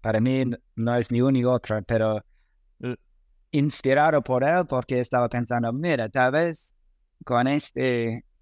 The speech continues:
objetivo puedo sacar algo un poco distinto de lo normal". Entonces sí, yo diría que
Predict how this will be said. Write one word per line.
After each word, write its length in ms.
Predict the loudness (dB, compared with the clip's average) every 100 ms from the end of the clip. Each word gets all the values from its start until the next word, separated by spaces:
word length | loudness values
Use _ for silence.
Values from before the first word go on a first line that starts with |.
| _ _ -2
objetivo 840 | -2 0 -4 0 0 4 2 2
puedo 220 | 0 -2
sacar 380 | -2 -2 0 2
algo 240 | 2 2
un 80 | -2
poco 240 | -4 -8 -6
distinto 760 | -8 -4 -4 -2 -2 0 -4 -10
de 140 | -6 -4
lo 120 | -2
normal". 500 | -2 -4 -4 -4 -8 -14 _ _ _
Entonces 400 | -8 -2 -2 -2
sí, 340 | 0 2 2 -2 -4
yo 160 | -2 0
diría 320 | 0 0 0
que 320 | -2 -4 -6